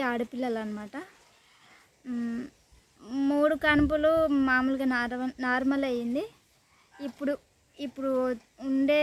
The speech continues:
ప్రెగ్నెంట్, ప్రెగ్నెంట్‌తో ఉంది ఇప్పుడు. మామూలుగా ఒక త్రీ డేస్ ఉంటే డెలివరీ అవుతుంది ఇంకా. ఇప్పుడు ఎవరు ఊడతారంటే చెప్పలేం. నేనైతే అబ్బాయి ఊడతాడు అనుకుంటున్నా. ఇంకా ఆమెకు, మా అక్క అయితే ఎవరు ఊటినా నాకు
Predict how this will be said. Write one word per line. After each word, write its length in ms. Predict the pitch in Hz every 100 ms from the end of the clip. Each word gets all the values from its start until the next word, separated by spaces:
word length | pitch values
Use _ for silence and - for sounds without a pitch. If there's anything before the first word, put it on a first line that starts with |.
| 294
ప్రెగ్నెంట్, 560 | 269 240 247 277 269 269 262 _ _
ప్రెగ్నెంట్‌తో 520 | 269 247 269 294 277 254
ఉంది 140 | 240 240
ఇప్పుడు. 200 | 226 247 370 _ _ _ _ _ _ - 262
మామూలుగా 340 | 262 269 285 254
ఒక 100 | 262
త్రీ 120 | 240 254
డేస్ 160 | 262 302
ఉంటే 160 | 277 302 269
డెలివరీ 260 | 262 262 262
అవుతుంది 260 | 240 226 226
ఇంకా. 140 | 262 392 _ _ _ _ _ - - - 277
ఇప్పుడు 200 | 262 262
ఎవరు 200 | 269 285 320
ఊడతారంటే 540 | 320 302 294 294 277 330 320
చెప్పలేం. 380 | 269 302 311 - _ _ - 262
నేనైతే 340 | 262 254 254 302 285
అబ్బాయి 240 | 233 320 294
ఊడతాడు 280 | 269 285 277
అనుకుంటున్నా. 500 | 247 240 233 226 269 - - _ _ _ _ - - - 254
ఇంకా 200 | 247 247 233
ఆమెకు, 420 | 233 233 226 - 226 226 233 240 262 277
మా 60 | 285 294
అక్క 120 | 339 320
అయితే 160 | 349 339 294
ఎవరు 180 | 294 302 302
ఊటినా 300 | 262 311 359 359 320 285 269 254
నాకు 320 | 247 247